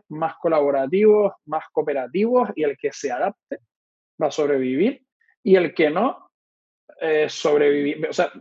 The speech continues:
sobrevivirá y vivirá mejor el que se adapte, y el que no, sobrevivirá durante un tiempo y terminará muriendo. Pero como ha pasado con,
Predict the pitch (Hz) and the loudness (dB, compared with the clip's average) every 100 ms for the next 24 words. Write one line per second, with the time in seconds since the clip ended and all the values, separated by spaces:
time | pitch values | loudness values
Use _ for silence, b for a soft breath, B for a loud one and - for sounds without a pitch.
0 | _ - - 151 151 151 151 202 160 147 | _ -4 2 4 4 2 2 2 2 2
1 | 160 165 156 214 214 165 160 156 151 196 | 0 -2 0 4 4 2 -2 -2 -4 -6
2 | - 208 170 156 - 156 151 226 - - | -6 -2 0 0 -4 -6 -6 -8 -4 2
3 | 180 170 165 165 165 151 170 190 196 185 | 4 4 4 4 4 4 4 4 2 2
4 | 180 160 143 160 196 214 240 175 156 147 | -2 -2 -4 -4 -2 -2 0 0 0 -2
5 | 151 135 151 156 151 190 151 135 - 135 | -6 -4 -4 -4 -2 -2 -2 -6 -8 -2
6 | 151 190 - 175 175 247 254 185 160 160 | 2 2 2 0 2 2 2 2 2 0
7 | 160 160 - | -4 -10 -20